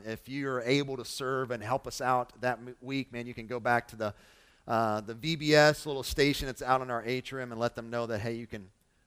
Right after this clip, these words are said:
uh, you can help us out during that week. If your kids have not signed up or registered for that, I encourage you, uh, to do that. So a lot of good things going on in our church life, and summer's here. So,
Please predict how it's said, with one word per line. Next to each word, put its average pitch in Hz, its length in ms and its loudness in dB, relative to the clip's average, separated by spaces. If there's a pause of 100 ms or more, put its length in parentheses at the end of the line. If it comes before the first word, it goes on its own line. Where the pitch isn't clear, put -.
uh, 104 40 -6
you 113 180 -8
can 95 140 -12
help 110 200 -4
us - 140 -8
out 107 240 -2
during 107 180 -8
that 107 140 -8
week. 117 180 -10
If 92 60 -14
your 113 120 -12
kids 151 260 2
have 139 120 -4
not 143 220 2
signed 127 380 0
up 139 260 8
or 117 60 -8
registered 123 480 -4
for 127 140 -14
that, 123 240 6
I - 20 -6
encourage 120 420 -6
you, 101 160 -4 (520)
uh, 101 100 -6
to 98 140 -14
do 101 160 -12
that. 92 260 -6
So 95 320 -8
a 107 60 -12
lot 131 200 8
of 151 60 2
good 139 180 0
things 139 240 -4
going 127 240 -6
on 117 200 0
in 110 40 -8
our 101 120 -4
church - 260 -14
life, 117 340 0 (140)
and 104 400 -6
summer's 143 840 -6
here. 143 420 -2 (120)
So, 120 440 -2